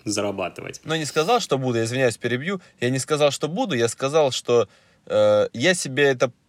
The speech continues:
Speaker 2: просто расписал и забыл. Это, я расписал это на листике, он висел у меня на шкафу, э, длительное время. Потом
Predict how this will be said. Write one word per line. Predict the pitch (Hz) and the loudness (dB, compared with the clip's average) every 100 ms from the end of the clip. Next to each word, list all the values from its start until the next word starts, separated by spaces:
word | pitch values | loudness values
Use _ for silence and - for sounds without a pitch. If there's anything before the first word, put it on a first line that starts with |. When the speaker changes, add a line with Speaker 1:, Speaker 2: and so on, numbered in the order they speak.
| _ | _
Speaker 2:
просто | 185 196 - 147 | 2 2 2 0
расписал | 143 - 156 - 196 175 139 _ _ _ _ _ - | 0 -4 -6 2 4 4 0 _ _ _ _ _ -4
и | 175 | 2
забыл. | 170 156 135 110 87 - _ _ _ | 2 2 0 -2 -4 -12 _ _ _
Это, | - 120 | -6 0
я | 143 | 2
расписал | 156 143 - 160 | 2 0 0 0
это | 147 | 2
на | 151 | -2
листике, | 196 190 135 127 | -2 -6 -4 -4
он | |
висел | 123 123 143 123 | -2 -2 0 0
у | |
меня | 113 113 | 0 -2
на | 113 | -2
шкафу, | 110 139 135 208 202 - - - | 0 -2 -2 -2 -4 -6 -18 -12
э, | - 107 104 104 | -2 2 2 2
длительное | 120 110 107 | -4 -2 -2
время. | 110 107 95 | 0 -2 -2
Потом | 127 147 131 113 | -2 -2 -4 -6